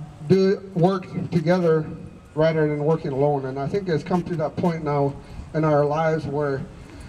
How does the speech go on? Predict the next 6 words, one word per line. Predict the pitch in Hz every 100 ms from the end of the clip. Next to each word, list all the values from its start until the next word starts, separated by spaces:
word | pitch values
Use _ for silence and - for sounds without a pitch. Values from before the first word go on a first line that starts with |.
| - - -
we've, | 170 160 - 147
uh, | 151 147 - - - -
we've | 170 175 151 -
realized | 170 190 190 175
our | 175 160
commonalities, | 175 175 160 170 180 135 113